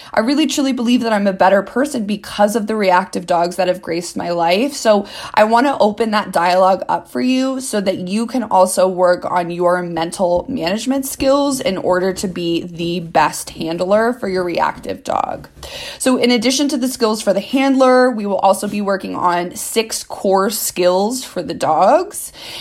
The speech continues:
And these core skills can be interchanged, mixed and matched to use in,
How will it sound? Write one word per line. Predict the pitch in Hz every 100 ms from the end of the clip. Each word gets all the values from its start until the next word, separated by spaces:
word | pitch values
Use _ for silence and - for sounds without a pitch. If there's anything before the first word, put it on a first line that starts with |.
| -
And | 208 214
these | 233 294
core | 302 - 254 262
skills | 269 - 214 202 208 233
can | 226
be | 202 185
interchanged, | - 202 190 - 214 214 220 220 214 -
mixed | 185 202 - -
and | 175
matched | 185 220 214 202 - -
to | 214
use | 190 190 220 226 226 208
in, | - 175 185 185 185